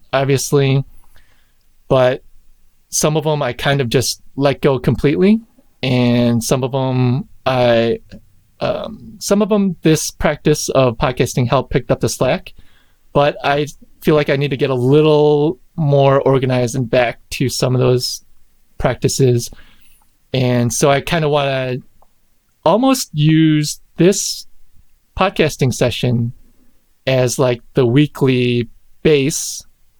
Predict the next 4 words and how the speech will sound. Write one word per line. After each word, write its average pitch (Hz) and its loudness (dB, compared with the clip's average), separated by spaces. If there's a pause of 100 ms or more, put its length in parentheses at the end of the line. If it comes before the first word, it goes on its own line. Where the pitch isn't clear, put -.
(600)
for - -4
my 123 -2
weekly, 123 0 (1800)
um, 120 2